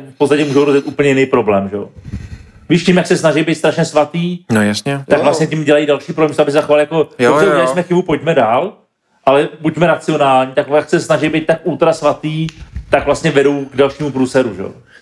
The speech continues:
Speaker 2: Takový ty skandály, že, které se hodně objevují, že ve chvíli, kdy, eh, kdy ty uprchlíci tam spáchají nějaký věc, jak se vlastně jako to ututlává, nesmí se o tom mluvit a tak dále, jo. A tohle
Speaker 1: Tak.
Speaker 2: máš na jedné straně.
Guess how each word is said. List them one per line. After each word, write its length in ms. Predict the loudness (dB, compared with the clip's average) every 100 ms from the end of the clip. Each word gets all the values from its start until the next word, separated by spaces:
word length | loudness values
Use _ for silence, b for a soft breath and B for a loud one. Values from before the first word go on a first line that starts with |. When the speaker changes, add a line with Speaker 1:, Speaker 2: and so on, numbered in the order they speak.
| -4
Speaker 2:
Takový 260 | 0 0
ty 100 | 0
skandály, 560 | -2 0 0 2 2 0
že, 120 | 0
které 140 | -2
se 140 | -2 -2
hodně 180 | 0 2
objevují, 520 | 2 2 2 0 2
že 80 | 0
ve 100 | 0
chvíli, 300 | 0 0 0
kdy, 360 | 2 2 2 0
eh, 160 | -2
kdy 400 | 0 2 2 2
ty 120 | -2
uprchlíci 600 | -6 -4 -4 -2 -4 -2
tam 320 | 0 0 -2 -6 -8 -8
spáchají 520 | -6 -2 -2 0 0
nějaký 300 | 0 -2 -2
věc, 220 | 0 0
jak 100 | -4
se 120 | -6 -4
vlastně 300 | -4 -2 -4
jako 280 | 0 0
to 160 | 0 -4
ututlává, 920 | -6 -4 -2 0 0 0 0 0 0
nesmí 280 | -2 -4 -6
se 100 | -4
o 60 | -2
tom 180 | -2
mluvit 260 | 0 -2 -2
a 60 | -2
tak 200 | -2 0
dále, 320 | -2 -2 -2
jo. 160 | -4 -6 B B -4
A 60 |
tohle 180 | 0 0
Speaker 1:
Tak. 40 | 2
Speaker 2:
máš 260 | 2 0
na 120 | -2 -2
jedné 260 | 0 -2
straně. 480 | -2 -2 -2 -2 -6